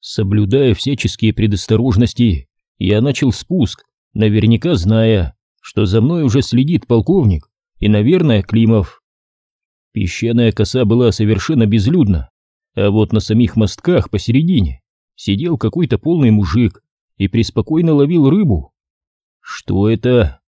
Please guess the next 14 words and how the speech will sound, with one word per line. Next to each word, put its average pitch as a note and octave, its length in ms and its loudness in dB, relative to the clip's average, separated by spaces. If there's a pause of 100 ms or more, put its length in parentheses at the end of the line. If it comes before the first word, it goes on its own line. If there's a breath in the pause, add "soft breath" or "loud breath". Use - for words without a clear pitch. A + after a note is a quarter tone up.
(200)
Случайный A#2+ 680 0
рыболов? A#2+ 580 2 (440)
Или G#2+ 320 2
Климов C#3 540 -2 (220)
решил A2 420 -2
сыграть C#3+ 380 -2
в C#3 60 -2
открытую, B2+ 680 -2 (320)
по G#2 120 0
принципу B2 580 0
"чем A#2+ 260 0
проще, B2+ 360 0
тем C3+ 200 0
непонятней"? B2 760 0